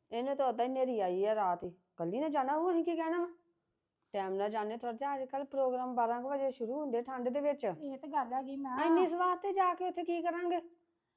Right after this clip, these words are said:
Speaker 2: ਉਹ ਤੇ ਕਿਤੇ ਮਾਰ ਪੰਜ ਹਜ਼ਾਰ ਵਾਲਾ ਸੂਟ ਪਾਇਆ, ਚਿਲਮਲ ਚਿਲਮਲ ਕਰਨ ਡਈ ਤੇ ਵਾਲ ਖੁੱਲੇ ਛੱਡੇ, ਕਦੀ ਇਹਨੂੰ, ਕਦੀ ਇਹਨੂੰ ਕਰਨ ਡਈ ਵਾਲ।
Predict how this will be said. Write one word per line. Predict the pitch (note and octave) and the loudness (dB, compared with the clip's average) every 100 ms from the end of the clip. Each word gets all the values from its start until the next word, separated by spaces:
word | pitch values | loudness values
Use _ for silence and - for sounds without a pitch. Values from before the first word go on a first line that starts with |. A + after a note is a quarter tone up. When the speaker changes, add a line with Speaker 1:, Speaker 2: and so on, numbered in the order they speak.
| _ A#3 | _ -20
Speaker 2:
ਉਹ | |
ਤੇ | G#3+ | -16
ਕਿਤੇ | A#3+ A#3 A3 | -14 -14 -14
ਮਾਰ | A3 G#3 C4+ | -12 -6 -6
ਪੰਜ | C4+ B3 A3 | -4 -8 -8
ਹਜ਼ਾਰ | G#3+ A#3+ B3+ | -12 -12 -10
ਵਾਲਾ | B3 A3+ | -10 -12
ਸੂਟ | - A3+ A3 | -14 -20 -20
ਪਾਇਆ, | - G#3 A3+ A#3 A#3+ _ - | -20 -20 -16 -16 -18 _ -14
ਚਿਲਮਲ | B3+ G3+ G#3+ | -12 -12 -12
ਚਿਲਮਲ | B3 C4 A3 B3+ | -10 -10 -10 -8
ਕਰਨ | C#4 A#3+ | -6 -8
ਡਈ | A3 | -10
ਤੇ | A3 | -10
ਵਾਲ | C4 B3 A3 | -6 -6 -8
ਖੁੱਲੇ | - G#3+ | -14 -12
ਛੱਡੇ, | C4 A#3+ G#3 A#3+ | -12 -14 -20 -16
ਕਦੀ | C4+ B3 | -14 -12
ਇਹਨੂੰ, | A3+ G#3+ B3 | -14 -14 -16
ਕਦੀ | C4 A#3+ B3+ | -14 -12 -12
ਇਹਨੂੰ | G#3+ A#3+ | -12 -12
ਕਰਨ | D4 C#4+ C4 | -6 -6 -6
ਡਈ | C4 | -8
ਵਾਲ। | C#4+ C4 A#3+ | -8 -10 -10